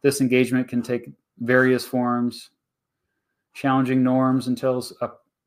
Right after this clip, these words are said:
uprooting or fighting what those who are woke <laughs> see as the prevailing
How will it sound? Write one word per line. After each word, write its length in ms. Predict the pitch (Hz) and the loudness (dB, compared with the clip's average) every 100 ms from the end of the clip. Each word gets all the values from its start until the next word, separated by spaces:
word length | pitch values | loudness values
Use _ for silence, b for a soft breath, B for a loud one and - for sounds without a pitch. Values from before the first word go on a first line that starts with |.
| _ _ _ _ _ | _ _ _ _ _
uprooting 500 | - 120 123 143 160 | -2 -2 2 2 2
or 80 | 143 | 0
fighting 540 | 123 139 143 139 139 - | 4 4 6 4 0 -4
what 320 | 131 143 143 | 2 2 2
those 300 | 139 139 135 | 2 4 2
who 100 | 135 | -2
are 140 | 127 | -4
woke 240 | 123 123 123 | -2 -4 -6
<laughs> 80 | - | -4
see 220 | 147 127 | -2 0
as 140 | 139 123 | -2 -6
the 80 | 127 | -8
prevailing 640 | 127 120 131 135 131 123 | -6 0 0 0 -2 -6